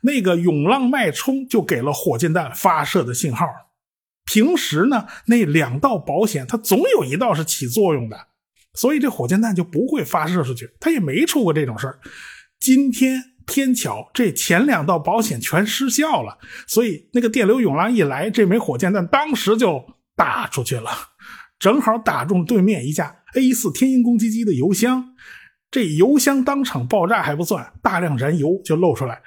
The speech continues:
还造成了甲板上的大火。然后呢，就引发了那几颗生锈炸弹的连环爆炸。按理说，航空母舰上的损管人员应该都接受过专业培训，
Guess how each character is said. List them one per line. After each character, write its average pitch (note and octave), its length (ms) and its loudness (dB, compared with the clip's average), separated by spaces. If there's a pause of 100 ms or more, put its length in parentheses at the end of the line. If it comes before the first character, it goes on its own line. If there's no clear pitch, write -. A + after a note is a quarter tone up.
还 - 80 -8
造 D#3+ 220 -2
成 C#3+ 140 -2
了 C#3+ 80 0
甲 D3+ 220 0
板 C3+ 180 -6
上 C3+ 120 -4
的 C3 60 -6
大 D#3 160 0
火。 - 260 -10 (540)
然 C#3 220 0
后 B3+ 120 4
呢， F#3+ 140 2 (240)
就 D3 160 -2
引 B2+ 240 -2
发 D3+ 160 2
了 E3 140 0
那 E3+ 160 -2
几 A#2+ 180 -8
颗 E3 220 -4
生 F#3 260 0
锈 D3+ 160 -2
炸 C#3+ 220 0
弹 D3 200 0
的 A2 180 -14 (100)
连 A#2 180 -4
环 B2+ 160 -4
爆 A#2+ 140 -4
炸。 B2+ 160 -6 (880)
按 C4 300 2
理 A#2 180 -6
说， B3+ 440 0
航 B3+ 280 0
空 D#4 220 0
母 D3 180 0
舰 G#3+ 220 0
上 F#3 100 0
的 E3 120 0
损 G#3+ 280 4
管 D3+ 240 0
人 D3 140 2
员 F#3+ 300 -2
应 C#4+ 200 2
该 D4 140 -4
都 D4 120 2
接 F4 380 -2
受 C#4+ 200 0
过 D3+ 120 2
专 G3 240 0
业 E3 120 0
培 B2 180 -4
训， C3 300 -4